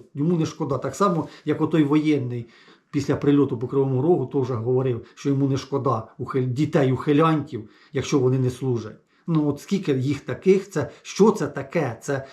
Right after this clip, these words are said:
що коїться, чому їм дозволяють так говорити про лю-, людей? Отак в прямому ефірі так розповідають, що такі, е, я не розумію, ну, до чого це воно все йде,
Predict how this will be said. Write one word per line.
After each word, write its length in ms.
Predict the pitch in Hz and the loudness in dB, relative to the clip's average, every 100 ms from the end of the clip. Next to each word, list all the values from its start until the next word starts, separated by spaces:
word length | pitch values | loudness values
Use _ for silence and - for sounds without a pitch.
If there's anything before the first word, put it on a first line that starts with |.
| - | -18
що 280 | - 202 | 0 2
коїться, 560 | 202 170 220 143 123 127 | 2 2 0 0 -2 -6
чому 300 | - 156 233 | -4 0 2
їм 140 | 185 | 2
дозволяють 640 | 139 131 123 143 190 151 - | 2 0 0 2 2 0 0
так 140 | 165 | -4
говорити 580 | 113 139 135 147 214 214 - - | 0 0 0 2 2 0 -12 -2
про 140 | 160 | 4
лю-, 320 | 190 156 151 - | 4 2 -4 -4
людей? 560 | 143 139 165 202 127 113 _ | -2 2 2 2 0 -4 _
Отак 240 | 139 - - | -6 -4 -2
в 40 | |
прямому 380 | 165 160 165 151 | 0 2 2 0
ефірі 380 | 139 220 285 208 | 0 0 2 2
так 200 | 151 156 | -4 -8
розповідають, 540 | 131 160 147 160 214 | -8 -4 -2 0 0
що 280 | - 160 156 - | 0 -4 -4 -6
такі, 440 | - 143 214 220 - - _ 156 | -4 -4 0 -2 -2 -14 _ -4
е, 260 | 147 139 139 - - _ _ _ - | -2 -2 -6 -14 -20 _ _ _ -14
я 260 | 117 127 | -4 2
не 120 | 196 185 | 4 4
розумію, 720 | 175 185 233 190 120 113 127 - - | 2 2 2 0 -2 -10 -16 -20 -6
ну, 460 | 156 131 107 - _ _ _ _ _ | -4 -2 -6 -14 _ _ _ _ _
до 120 | 131 | -2
чого 440 | 160 269 226 143 143 | 0 2 0 0 -6
це 180 | - 175 | -2 -2
воно 260 | 143 147 | 0 0
все 240 | 143 - 127 | -2 -2 -4
йде, 500 | 113 113 175 226 | -4 2 2 2